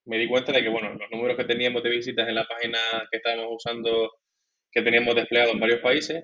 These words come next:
pues, a lo mejor se podían aunar todo en un único, en una única infraestructura. Y hacer que toda la, que toda la web, pues, recibiera todas las peticiones en un mismo nodo y ese nodo, pues, procesara, pues, el, el dominio por país, lo procesara, ¿no?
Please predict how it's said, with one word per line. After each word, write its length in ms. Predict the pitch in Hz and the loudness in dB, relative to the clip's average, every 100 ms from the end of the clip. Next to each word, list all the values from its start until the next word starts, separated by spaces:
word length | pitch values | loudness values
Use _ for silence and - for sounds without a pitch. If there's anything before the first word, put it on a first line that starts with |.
| - | -4
pues, 400 | 113 107 104 104 | 0 0 0 -2
a 60 | |
lo 60 | 104 | -4
mejor 240 | 107 113 | -2 -2
se 100 | 117 | -4
podían 380 | 110 113 113 110 | -2 0 0 -2
aunar 280 | 110 113 110 | -2 -2 -2
todo 180 | 117 117 | 0 2
en 120 | 110 | 0
un 200 | 110 107 | -4 -6
único, 460 | 110 110 110 110 107 110 | -4 -4 -4 -4 -4 -4
en 60 | |
una 100 | 110 | -2
única 180 | 113 113 | 0 0
infraestructura. 560 | 110 - 107 - 104 - | -2 -6 -16 -12 -12 -10
Y 60 | - | -8
hacer 160 | - 110 | -4 -4
que 80 | 104 | -2
toda 200 | 110 110 | 2 4
la, 340 | 110 110 107 - _ _ _ _ - | 4 2 0 -4 _ _ _ _ -2
que 100 | 117 | 2
toda 240 | 120 120 | 4 4
la 180 | 120 120 | 2 0
web, 160 | 143 | -2
pues, 140 | 156 113 | -4 -6
recibiera 300 | 110 110 110 | -4 -4 -2
todas 140 | 117 | -2
las 100 | 113 | -4
peticiones 460 | 117 110 - 120 131 | -4 -6 -8 -8 -8
en 200 | 113 107 | -10 -12
un 160 | 107 107 | -10 -8
mismo 280 | 107 110 | -6 -2
nodo 280 | 120 151 180 - | 0 0 -2 -4
y 100 | 107 | -6
ese 160 | 113 | -2
nodo, 220 | 113 123 | 2 2
pues, 140 | 120 107 | 2 -2
procesara, 420 | 110 - 113 117 | -2 0 4 4
pues, 160 | 110 104 107 | 4 2 2
el, 220 | 101 101 - - _ _ _ - | 0 -2 -12 -16 _ _ _ -8
el 120 | 104 | -4
dominio 400 | 107 110 117 120 | -2 -2 0 0
por 160 | 117 117 | 0 2
país, 300 | 113 131 147 | 4 2 2
lo 100 | 113 | -6
procesara, 380 | 107 104 101 101 | -10 -8 -8 -8
¿no? 160 | - | -12